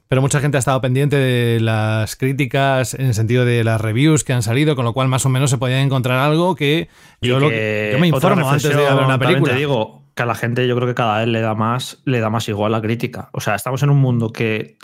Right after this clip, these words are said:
Speaker 2: como tenemos tanta información, tanta sobreinformación, hay tantas críticas y tanta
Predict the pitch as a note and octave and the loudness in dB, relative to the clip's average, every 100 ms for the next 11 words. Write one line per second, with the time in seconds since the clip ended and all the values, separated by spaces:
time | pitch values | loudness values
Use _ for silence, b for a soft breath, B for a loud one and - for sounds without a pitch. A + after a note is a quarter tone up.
0 | _ - A2+ A2+ A#2+ C3 C#3+ C#3 C#3 B2+ | _ -4 -2 0 -2 0 0 0 0 0
1 | C3 A#2 A2 B2+ D3 C#3 B2 B2+ A#2+ C3+ | 0 0 0 -2 -2 -2 -2 -2 -2 -2
2 | A#2+ A#2 A2+ A#2 G2+ G2 D3 B2+ E3 D3+ | 0 -2 -2 -2 -2 -2 -2 -2 -2 -6
3 | B B B B2 C3 C3+ C#3+ C#3 C3+ - | B B B -4 -2 -2 0 0 -2 -4
4 | - C3 A#2+ A2+ G#2 A2+ B2 B2+ B2 A#2+ | -4 -4 -2 -4 -4 -4 -4 -2 -2 -4